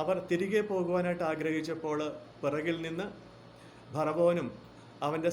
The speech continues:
സൈന്യവും, സൈ-, സൈന്യവും ഇവരെ പിടിക്കുവാനായിട്ട് അവരുടെ പുറകെ വരുന്നു. അപ്പോൾ അവർക്ക് എങ്ങോട്ട് പോകണമെന്ന് അറിയത്തില്ല. ഇടത്തോട്ടോ വലത്തോട്ടോ മുന്നോട്ടോ പിറകോട്ടോ എങ്ങും പോകാൻ പറ്റാത്ത വലിയൊരു പ്രതിസന്ധിയിൽ അവർ എത്തി നിൽക്കുകയാണ്. ആ സമയം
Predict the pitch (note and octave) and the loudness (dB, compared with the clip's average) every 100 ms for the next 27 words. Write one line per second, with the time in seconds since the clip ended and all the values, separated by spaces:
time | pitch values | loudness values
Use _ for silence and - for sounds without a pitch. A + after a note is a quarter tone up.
0 | F3 D3+ D#3+ E3 D3 B2+ - - C#3+ D#3+ | 0 -2 0 -2 -2 -6 -12 -2 0 0
1 | E3 - D3+ E3+ F3 F3+ F3 D3+ E3 E3 | -2 -2 -2 0 2 2 0 -2 -2 -2
2 | D3+ E3+ F3 E3+ D#3+ D#3+ D#3+ C3+ - - | -2 -2 0 -2 -2 -2 -2 -6 -8 -8
3 | C#3 D3 D#3 D#3 D3 D#3 E3+ D3 C3+ B2+ | -6 -4 -4 -2 -2 2 2 2 -2 -4
4 | A2+ - - - - - - - - F3 | -6 -10 -20 -20 -20 -20 -20 -18 -4 2
5 | F3+ F#3+ F#3 D#3+ E3 F#3 G#3+ G#3+ F#3+ F3 | 2 2 0 0 4 4 4 2 2 4
6 | F#3 F3+ F3+ E3+ D3+ D#3+ D#3+ C#3 B2+ G#2 | 4 0 0 0 -2 -2 -4 -4 -4 -4
7 | C#3 D3+ E3+ E3 F3 D#3+ D3+ D3+ E3 D#3+ | -4 -2 0 0 0 0 -2 -2 -2 -2
8 | E3 C#3+ - - - D3 D#3 E3 E3 E3+ | -2 -4 -8 -18 -6 -2 0 0 0 0
9 | C3+ - D3 D#3+ E3+ E3 E3+ C#3 C#3+ D#3+ | -2 -2 -4 0 2 2 0 -2 -2 -2
10 | F#3 G#3 G3+ E3 F3 E3+ D#3+ D#3+ D#3+ D#3+ | 0 0 2 2 2 0 -2 -2 -2 -2
11 | D#3 - - - D3+ D#3+ G#3 G#3+ F#3 F3+ | -6 -6 -16 -4 0 2 2 2 2 0
12 | D#3 D3+ E3 F3+ E3 E3 D#3+ C#3 - C#3+ | 0 -2 -2 -2 2 4 4 0 -4 -2
13 | D#3+ A#2+ A#2 D3+ D3+ F3 D#3+ D3 C3 B2 | -2 -4 -4 -6 -4 -4 -4 -2 -4 -4
14 | A#2 A2+ - C3+ E3+ E3+ D3+ D3 | -6 -10 -6 -2 -2 -2 -4 -4